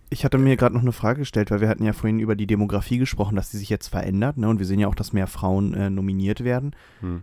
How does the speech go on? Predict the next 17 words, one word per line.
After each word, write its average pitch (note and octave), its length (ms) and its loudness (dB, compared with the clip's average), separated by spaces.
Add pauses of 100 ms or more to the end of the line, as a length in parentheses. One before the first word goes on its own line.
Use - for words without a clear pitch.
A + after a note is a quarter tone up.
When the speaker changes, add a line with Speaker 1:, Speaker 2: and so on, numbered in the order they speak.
(100)
Speaker 1:
Könnte A2 220 0
es - 120 -2
daran A2 320 4
liegen, G2 240 -2
dass - 280 -6 (120)
bis - 160 -8
zweitausendvierzehn G2 880 -2
halt F2+ 160 -4
irgendwie, F#2 480 -4 (720)
dass - 180 -10
halt B2+ 100 -8 (340)
siebzig - 320 -12
Prozent, F#2 640 -6
achtzig - 360 -10
Prozent - 340 -6
Männer F2+ 260 -4
waren, B2+ 300 -4